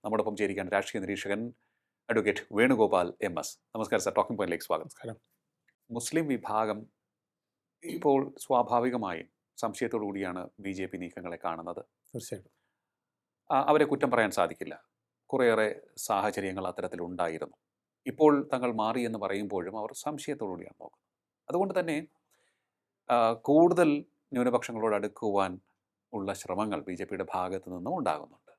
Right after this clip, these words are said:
Speaker 1: ഇപ്പോൾ പ്രത്യേകിച്ച് പുതിയൊരു നീക്കം അവരുടെ ഭാഗത്തു നിന്നുണ്ടാകുമെന്ന് തോന്നുന്നു.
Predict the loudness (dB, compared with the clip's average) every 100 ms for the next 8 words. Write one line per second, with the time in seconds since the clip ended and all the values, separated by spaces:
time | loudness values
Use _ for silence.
0 | _ _ _ _ _ _ 2 6 6 6
1 | 4 2 0 -4 -6 _ -18 -4 0 2
2 | 0 -4 -6 -4 -4 -4 -4 -4 -8 -8
3 | -8 -8 -10 -12 -12